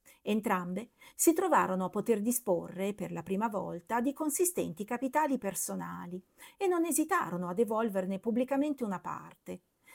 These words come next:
le prime per volontà di emergere, le seconde per la generosità e la liberalità di cui l'esercizio di una carica religiosa poteva essere l'occasione,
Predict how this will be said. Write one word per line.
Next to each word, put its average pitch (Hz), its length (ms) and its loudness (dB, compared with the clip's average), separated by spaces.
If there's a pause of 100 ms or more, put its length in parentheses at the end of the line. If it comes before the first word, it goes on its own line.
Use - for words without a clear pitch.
le - 140 -6
prime 220 500 0
per 202 180 0
volontà 196 400 0
di 196 100 0
emergere, 185 680 -4 (460)
le 453 100 4
seconde 208 680 0
per 208 180 -2
la 196 120 2
generosità 208 880 0
e 170 160 -8
la 180 100 -4
liberalità 190 680 -4 (360)
di 330 100 8
cui 392 160 6
l'esercizio 226 640 2
di 180 80 -2
una 190 160 -4
carica 220 380 -2
religiosa 185 640 -4
poteva 311 360 0
essere 285 320 2
l'occasione, 175 840 -6